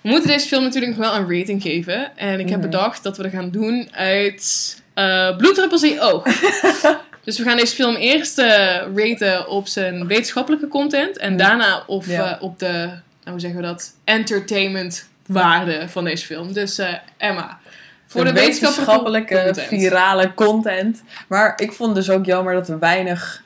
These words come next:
Speaker 2: er wordt weinig suggestie, er worden suggesties gedaan,
Speaker 1: Mhm.
Speaker 2: maar niet uitgelegd.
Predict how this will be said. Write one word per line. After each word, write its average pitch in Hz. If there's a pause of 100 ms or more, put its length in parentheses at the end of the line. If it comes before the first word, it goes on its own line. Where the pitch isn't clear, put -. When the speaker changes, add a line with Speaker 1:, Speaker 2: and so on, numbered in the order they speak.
Speaker 2:
er 160
wordt 202
weinig 233
suggestie, 220
er 196
worden 226
suggesties 269
gedaan, 254
Speaker 1:
Mhm. 208
Speaker 2:
maar 185
niet 202
uitgelegd. -